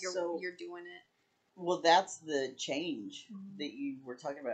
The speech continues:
Speaker 2: earlier about the codependency.
Speaker 1: It's like the, the thing that you said you have to love yourself before you love someone else, and that's very true.
Speaker 2: So when did you actually start believing that?
Speaker 1: It
Speaker 2: 'Cause that's
Speaker 1: was
Speaker 2: something I always say.
Speaker 1: whenever,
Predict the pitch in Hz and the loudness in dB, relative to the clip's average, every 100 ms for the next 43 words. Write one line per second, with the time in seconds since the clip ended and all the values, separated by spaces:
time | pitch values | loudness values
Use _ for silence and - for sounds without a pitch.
0 | 117 139 131 120 120 117 - 131 - 139 | -2 -2 -2 -2 -4 -4 -6 -8 -8 -10
1 | 139 277 - 208 220 214 220 202 214 208 | -8 -8 -8 0 0 4 2 2 -2 -2
2 | 220 202 202 196 202 196 185 185 185 190 | -2 0 -2 -4 -4 -6 -4 -4 -4 -4
3 | 180 180 175 - - _ 196 190 190 190 | -4 -4 -8 -10 -12 _ -12 -8 -8 -8
4 | 185 185 185 196 - _ _ - 196 180 | -14 -14 -12 -12 -16 _ _ -14 -8 -8
5 | 185 - _ _ 208 185 196 - 190 190 | -10 -16 _ _ -8 -6 -6 -10 -8 -10
6 | 202 _ _ _ - 185 254 262 233 240 | -12 _ _ _ -10 -2 0 0 -4 2
7 | 208 185 - 180 165 165 143 147 147 143 | 4 4 0 -8 -6 -4 -4 -6 -6 -6
8 | 123 110 - - _ _ _ 247 262 220 | -10 -18 -18 -20 _ _ _ 2 4 6
9 | 269 269 220 - 160 151 170 170 254 269 | 6 8 6 4 0 4 4 4 4 8
10 | 269 277 294 277 254 | 8 10 8 8 6